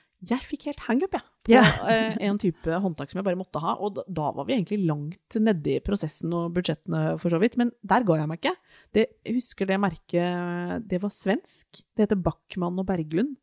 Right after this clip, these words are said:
Speaker 1: De, ehm, jeg kjøpte håndtak til kjøkkenet som er i sånn råmessing, så de er sånn,
Speaker 2: Fantastisk.
Speaker 1: de er på en måte skjold-, de skulle bli skjoldete med en gang,
Speaker 2: Ja.
Speaker 1: liksom, og det var meningen. Matt, matt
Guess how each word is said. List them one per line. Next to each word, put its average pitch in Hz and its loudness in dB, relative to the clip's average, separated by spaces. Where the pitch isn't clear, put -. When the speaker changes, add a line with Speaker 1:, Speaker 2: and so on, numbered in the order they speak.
Speaker 1:
De, 214 0
ehm, 202 -4
jeg 190 -4
kjøpte 185 -2
håndtak 151 -6
til 180 -6
kjøkkenet 170 -8
som 196 -2
er 165 -2
i 170 -6
sånn 165 -2
råmessing, 180 2
så - -14
de 196 -4
er 175 0
sånn, 156 -2
Speaker 2:
Fantastisk. - 2
Speaker 1:
de 247 10
er 202 10
på 226 6
en 208 8
måte 208 0
skjold-, 185 2
de 190 -6
skulle 190 -2
bli 175 -2
skjoldete 160 -2
med 160 -2
en 151 0
gang, 226 10
Speaker 2:
Ja. 226 12
Speaker 1:
liksom, 214 0
og 202 2
det 180 2
var 180 0
meningen. 170 -2
Matt, - -6
matt - -4